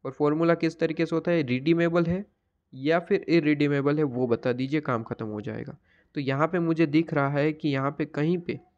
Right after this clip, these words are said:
इन्हें, इन्होंने डिबेंचर्स के रिडीम्पशन की कोई बात नहीं करी गई। इन्होंने सिर्फ इतना बता दिया कि हमने डिबेंचर इशू करे सोलह परसेंट वाले और करंट मार्केट प्राइस नाइंटी सिक्स है।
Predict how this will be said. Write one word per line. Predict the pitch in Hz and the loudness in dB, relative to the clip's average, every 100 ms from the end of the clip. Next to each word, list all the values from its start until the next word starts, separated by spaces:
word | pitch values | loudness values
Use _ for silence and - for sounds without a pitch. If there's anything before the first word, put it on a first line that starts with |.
| _ _ | _ _
इन्हें, | 147 156 175 127 110 _ _ | -8 -4 -4 -6 -12 _ _
इन्होंने | 151 156 180 131 107 | -8 -2 0 0 -2
डिबेंचर्स | 120 135 165 170 170 170 | -2 2 2 2 0 2
के | 180 | 2
रिडीम्पशन | 117 123 170 185 190 | 2 2 2 0 -4
की | 185 185 | -6 -2
कोई | 175 143 | 2 2
बात | 120 110 | 0 -2
नहीं | 110 | -4
करी | 101 104 | -4 -6
गई। | 101 110 - _ - | -8 -10 -12 _ -6
इन्होंने | 160 180 185 185 | -2 0 -2 0
सिर्फ | 185 175 | 0 0
इतना | 170 175 170 | -2 0 0
बता | 165 165 | 2 0
दिया | 165 170 | 2 0
कि | 170 | 0
हमने | 151 156 151 135 | 0 -2 -4 -6
डिबेंचर | 127 147 147 156 | -2 -2 0 0
इशू | 156 151 | 0 -2
करे | 151 160 170 170 _ | -2 -2 -4 -8 _
सोलह | - 143 139 | -2 2 2
परसेंट | - - - 156 | 2 -2 -2 -2
वाले | 160 165 175 - _ | 0 0 -4 -10 _
और | 185 | -4
करंट | 180 190 202 156 | 0 0 0 0
मार्केट | 127 120 131 | -2 -2 -6
प्राइस | 139 135 | -4 -4
नाइंटी | 117 110 101 | -2 -4 -4
सिक्स | 120 - - | -8 -8 -10
है। | - | -16